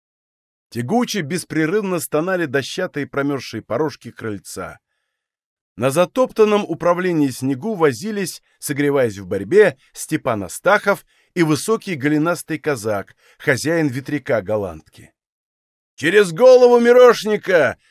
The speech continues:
советовали окружавшие их казаки. «Вытряси из него отруби, Степка!» «Ты под силы-то не перехватывай!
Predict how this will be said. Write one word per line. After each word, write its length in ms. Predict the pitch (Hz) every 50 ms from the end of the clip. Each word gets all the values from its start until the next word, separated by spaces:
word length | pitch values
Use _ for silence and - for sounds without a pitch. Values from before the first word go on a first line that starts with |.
| _
советовали 580 | - - - 151 147 165 180 175 160 147 143 147
окружавшие 640 | 135 127 - 139 117 110 160 170 160 - - 143 143
их 240 | - - 139 123 _
казаки. 640 | - 131 120 104 117 113 _ - 101 95 - - _ _ _ _ _ _ _ _ _
«Вытряси 760 | - 110 143 226 262 262 196 - 233 233 208 - 226 233 226
из 100 | 214 190
него 240 | 208 220 233 240 233 220 - 220 247 240
отруби, 400 | 220 - 208 208 185 160 165 156
Степка!» 720 | - - - 233 240 233 214 - - 165 160 131 104 85 _ _ _ _ _ _ _ _ _ _ _ _ -
«Ты 160 | 269 277 -
под 240 | - - 240 214 -
силы-то 540 | - - 311 302 302 285 269 262 - 240
не 120 | 226 233 233
перехватывай! 1000 | - 262 254 247 226 - 220 226 294 320 320 - 285 262 233 185 139 110 -